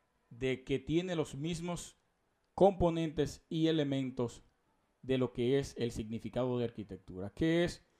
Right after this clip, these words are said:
una membrana celular? O más bien, eh, ¿para qué sirve la membrana celular?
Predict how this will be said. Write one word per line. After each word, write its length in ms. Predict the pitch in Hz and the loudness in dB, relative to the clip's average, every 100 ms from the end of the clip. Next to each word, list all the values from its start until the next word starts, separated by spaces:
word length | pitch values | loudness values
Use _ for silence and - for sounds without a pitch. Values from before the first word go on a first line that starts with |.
| _ - _ _ | _ -20 _ _
una 240 | 143 160 165 | 0 2 2
membrana 420 | 151 147 151 147 | 2 4 4 2
celular? 500 | 147 147 123 82 - _ - _ _ _ _ _ _ _ _ _ | 0 2 2 0 -6 _ -20 _ _ _ _ _ _ _ _ _
O 80 | 120 | 0
más 160 | 143 139 | 2 6
bien, 340 | 151 117 95 - _ - _ _ _ _ _ - | 4 4 -2 -14 _ -20 _ _ _ _ _ -8
eh, 400 | 110 113 110 - _ _ _ _ _ - | -4 -2 -4 -6 _ _ _ _ _ 0
¿para 300 | 131 135 - | 0 0 -2
qué 140 | 170 | -2
sirve 400 | - 196 165 131 | 0 0 2 2
la 100 | 127 | 0
membrana 400 | 131 131 143 147 | -4 -4 -4 -4
celular? 420 | 147 135 104 73 | -6 -6 -6 -10